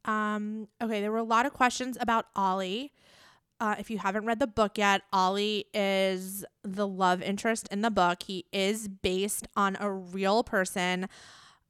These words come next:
How I met him in the book is really how I met him in real life. Um, it was through Instagram.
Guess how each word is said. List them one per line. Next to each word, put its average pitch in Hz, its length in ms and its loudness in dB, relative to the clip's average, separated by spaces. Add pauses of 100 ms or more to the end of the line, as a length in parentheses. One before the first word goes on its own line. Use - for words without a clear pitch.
(380)
How 233 400 8
I 247 160 4
met 208 300 4
him 220 240 0
in 208 140 2
the 208 80 4
book 190 420 2
is 202 240 0
really 190 440 2
how 190 220 4
I 165 140 2
met 180 240 -2
him 170 420 -4
in 175 180 -2
real 165 140 0
life. - 480 -6 (160)
Um, 156 420 0
it 151 60 -4
was 175 220 -4
through 196 300 0
Instagram. 175 840 -2